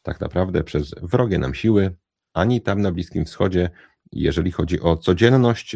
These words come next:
przerażającą codzienność, y, ludzi, którzy stanęli na drodze, y, panom i paniom na literkę Z z kropką, to znaczy oni nie stoją im na drodze,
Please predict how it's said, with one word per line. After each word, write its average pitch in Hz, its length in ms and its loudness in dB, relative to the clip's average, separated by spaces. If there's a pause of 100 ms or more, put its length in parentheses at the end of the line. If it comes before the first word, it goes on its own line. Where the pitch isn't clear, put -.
przerażającą 98 720 -2
codzienność, 78 640 -2 (480)
y, - 40 2
ludzi, 123 420 4
którzy 104 460 2
stanęli 101 400 0
na 92 120 2
drodze, 76 480 0 (320)
y, 69 280 -8
panom 87 300 0
i 82 100 -10
paniom 95 480 0
na 85 260 -2
literkę 85 400 -4
Z 80 180 -10
z - 60 -20
kropką, 135 380 -2
to 95 80 -2
znaczy 90 240 -2
oni 92 140 2
nie 95 120 2
stoją 107 240 -2
im 78 100 -2
na 76 100 -2
drodze, 87 420 -2